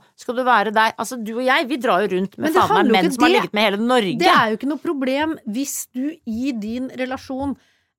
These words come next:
Speaker 2: er på en måte, eh, transparent og er, eh, ut, altså utstråler at her er alt trygt og fint, så kan de jo dra med hvem de vil.
Speaker 1: Men det er det jo veldig mange kjærester, både gutter og jenter, som er veldig dårlige på.
Speaker 2: Ja,
Speaker 1: Det synes
Speaker 2: men
Speaker 1: jeg
Speaker 2: da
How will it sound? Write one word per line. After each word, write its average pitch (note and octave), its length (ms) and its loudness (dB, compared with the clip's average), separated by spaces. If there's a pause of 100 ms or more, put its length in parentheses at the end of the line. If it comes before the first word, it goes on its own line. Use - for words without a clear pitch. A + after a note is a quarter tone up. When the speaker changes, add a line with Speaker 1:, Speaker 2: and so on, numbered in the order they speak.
Speaker 2:
er G#3 360 0
på C4 180 -8
en C4 80 -4
måte, A#3 380 -6 (180)
eh, A#3+ 480 -6
transparent B3+ 840 -4
og B3 220 -2 (100)
er, G#3+ 360 -2 (100)
eh, A#3 240 0 (100)
ut, G#3 300 -2 (380)
altså B3 240 -4
utstråler A3 760 -4
at B3+ 300 -4
her G3+ 320 -2
er A#3 160 0
alt G#3+ 240 -4 (300)
trygt - 320 -6
og E4 80 -8
fint, A#4 300 -4 (260)
så - 160 -6
kan B4 160 -2
de B3+ 80 0
jo C4+ 80 -2
dra A3+ 240 2
med C4+ 160 -4
hvem C4+ 220 -2
de E4+ 100 -2
vil. A#4 320 0
Speaker 1:
Men G#3 160 -8
det G3+ 240 -4
er - 260 -10
det - 60 -10
jo G3 80 -6
veldig F3+ 420 -8
mange F3 220 -8
kjærester, F#3 500 -8
både F#3 240 -4
gutter F3+ 300 -10
og F3+ 80 -8
jenter, F3+ 320 -10
som F#3 240 -12
er D3+ 160 -6
veldig E3 340 -8
dårlige D#3 300 -12
på. F3+ 160 -8
Speaker 2:
Ja, G4 160 0
Speaker 1:
Det B4+ 140 0
synes G4+ 160 -6
Speaker 2:
men - 100 0
Speaker 1:
jeg A#4 80 2
Speaker 2:
da B4 40 4